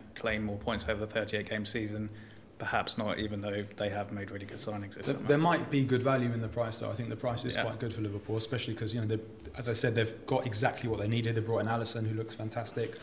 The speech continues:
Speaker 2: uh, Naby Keita. Uh, you've got as well Fabinho, kind of exactly the kind of players that Klopp's needed for that system. And I think Shaqiri's not a bad signing as well.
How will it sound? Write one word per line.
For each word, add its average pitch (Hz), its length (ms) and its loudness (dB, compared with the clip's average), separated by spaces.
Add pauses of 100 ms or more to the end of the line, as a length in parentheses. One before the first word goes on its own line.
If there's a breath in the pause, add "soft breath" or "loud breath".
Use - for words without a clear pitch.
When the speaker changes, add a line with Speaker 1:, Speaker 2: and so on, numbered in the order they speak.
(260 loud breath)
Speaker 2:
uh, 113 400 4
Naby 120 240 0
Keita. 120 520 2 (400 loud breath)
Uh, 107 180 -2
you've 107 140 0
got 117 120 0
as 110 120 -2
well 120 80 4
Fabinho, 117 440 2
kind 113 180 0
of 113 140 0
exactly 131 400 0
the 120 80 0
kind 120 200 -2
of 113 80 -4
players 113 240 0
that - 100 -10
Klopp's - 280 -4
needed 113 280 0
for 120 180 0
that - 120 -2
system. 120 320 -4
And 120 100 0
I 135 40 2
think 190 140 -2
Shaqiri's 151 460 -2
not 110 100 -2
a 104 40 -6
bad 113 200 2
signing 107 260 -2
as 107 120 -6
well. 117 240 -4